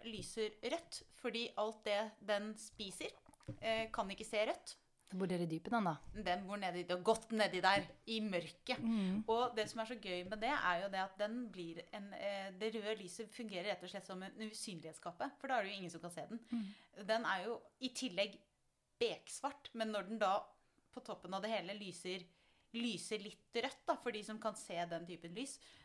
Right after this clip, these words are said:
Speaker 1: så, ja.
Speaker 2: Åh, der, jeg har skrevet, eh, åh, kan jeg drive litt sånn selvpromotering her nå? Jeg har skrevet
Speaker 1: Det gjør,
Speaker 2: bok.
Speaker 1: det kan du gjøre.
Speaker 2: <laughs> Verden
Speaker 1: Det er
Speaker 2: under
Speaker 1: greit.
Speaker 2: vann kommer ut i september eller oktober. Vi har ikke helt bestemt dato ennå, men der er det et eget kapittel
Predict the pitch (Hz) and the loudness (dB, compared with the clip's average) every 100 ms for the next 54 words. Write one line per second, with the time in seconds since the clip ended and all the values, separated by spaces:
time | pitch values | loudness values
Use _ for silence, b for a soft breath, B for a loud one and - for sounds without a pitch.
0 | B - 254 226 226 220 220 220 220 - | B -6 0 4 6 6 4 2 0 -6
1 | - B B B B B B - - - | -10 B B B B B B -20 -16 -10
2 | 208 180 170 175 170 185 190 190 175 202 | 2 6 6 6 4 4 4 0 -2 -2
3 | 190 160 170 - - 180 165 165 165 165 | 0 -2 -4 -8 -4 -2 -2 -2 -6 -8
4 | B B B _ _ 214 180 175 170 160 | B B B _ _ 0 2 2 2 0
5 | 151 160 - 160 165 170 160 175 151 151 | -2 -4 -4 -4 -6 -8 -8 -8 -8 -4
6 | 170 160 170 226 - 190 190 214 240 208 | -2 -2 -2 -4 -2 0 4 6 6 8
7 | 277 269 - 226 240 294 285 262 262 202 | 6 4 6 8 10 12 12 12 6 10
8 | 202 190 220 226 240 226 320 302 208 190 | 10 10 10 8 10 8 6 2 2 2
9 | 208 196 220 - 190 180 180 180 185 208 | 2 2 0 -4 -4 -2 0 -2 -6 -6
10 | 175 165 185 185 170 190 - 170 175 214 | -4 -2 -2 -2 -2 -4 -6 -6 -2 -2
11 | 226 202 175 185 170 170 - 165 170 - | -2 -4 -6 -8 -8 -8 -8 -6 -6 -8
12 | 165 165 190 180 180 165 165 175 160 - | -4 -2 0 2 2 2 0 -2 -4 -8
13 | - 175 - 202 220 | -10 -10 -4 -2 -2